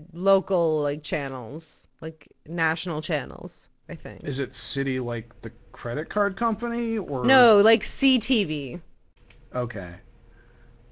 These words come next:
Speaker 1: I don't have cable. It's everywhere if I don't have cable. And that's, like, the funny thing is, like, old people can't talk to anymore, me anymore because I don't have cable. It's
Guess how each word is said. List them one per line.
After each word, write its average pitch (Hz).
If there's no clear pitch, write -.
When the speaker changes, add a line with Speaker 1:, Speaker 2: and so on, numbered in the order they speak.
Speaker 1:
I 269
don't 403
have 381
cable. 165
It's -
everywhere 269
if 190
I 202
don't 196
have 170
cable. 185
And 226
that's, 294
like, 427
the 415
funny 247
thing 202
is, 175
like, 185
old 240
people 339
can't 214
talk 170
to 254
anymore, 254
me 240
anymore 247
because 254
I 190
don't 165
have 139
cable. 120
It's 202